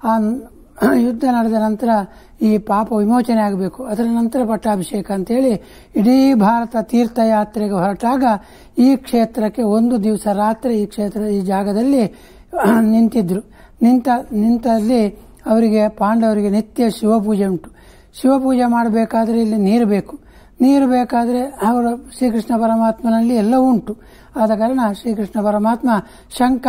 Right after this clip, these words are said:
ಚಕ್ರ, ಗದಾ, ಪದ್ಮ ಅಂತ ನಾಲ್ಕು ತೀರ್ಥೋದ್ಭವ ಮಾಡಿಸಿ ಅದರಲ್ಲಿ ಪಾಂಡವರು ಮಿಂದು ಈ ಜಾಗದಲ್ಲಿ ಅರ್ಜುನನಲ್ಲಿ ಬಿಲ್ಲು ವಿದ್ಯೆಯಲ್ಲಿ ಯಾವುದೇ ಕಲ್ಲಿನಲ್ಲಿ ಯಾವ ರೂಪ ಮಾಡುವ ಶಕ್ತಿ ಅರ್ಜುನನಲ್ಲಿತ್ತು.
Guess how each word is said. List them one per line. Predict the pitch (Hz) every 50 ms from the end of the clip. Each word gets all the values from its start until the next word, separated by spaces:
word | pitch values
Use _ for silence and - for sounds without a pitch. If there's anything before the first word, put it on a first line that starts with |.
| 247 247
ಚಕ್ರ, | 233 - 220 226 226 - 262 233 233 226
ಗದಾ, | 190 202 202 226 226 220
ಪದ್ಮ | 220 220 226 214 190 185 190 208
ಅಂತ | 208 202 180 -
ನಾಲ್ಕು | 202 180 190 208 220 226 214 233 208
ತೀರ್ಥೋದ್ಭವ | - 233 233 226 233 254 226 220 190 185 185 202 208 190 - - - - - - -
ಮಾಡಿಸಿ | - 208 226 254 233 - 277 247 208 170 - - - - -
ಅದರಲ್ಲಿ | - 220 226 262 269 285 269 262 247
ಪಾಂಡವರು | 202 220 214 214 220 214 220 214 208 202
ಮಿಂದು | 190 185 190 226 269 277 285 269 233 208 - - - - - - - - -
ಈ | 226 233 233
ಜಾಗದಲ್ಲಿ | 185 196 202 214 240 226 247 233 254 269 269 269 254 220 190 - - - - - - -
ಅರ್ಜುನನಲ್ಲಿ | 208 214 220 202 202 247 247 240 233 226 226 220 220 226 233 247 254 - - - -
ಬಿಲ್ಲು | - 202 226 233 233
ವಿದ್ಯೆಯಲ್ಲಿ | 226 226 202 202 220 220 226 220
ಯಾವುದೇ | 220 208 208 226 233 214 226 226 233 269 277 - - -
ಕಲ್ಲಿನಲ್ಲಿ | - - 220 220 226 220 220 214 214 220 220 190 - - - - - -
ಯಾವ | 214 202 220 226 220
ರೂಪ | 214 220 233 214 -
ಮಾಡುವ | 220 220 220 208 214
ಶಕ್ತಿ | 196 - - 214 - - 233
ಅರ್ಜುನನಲ್ಲಿತ್ತು. | 208 208 190 208 220 214 214 208 202 202 185 - - 233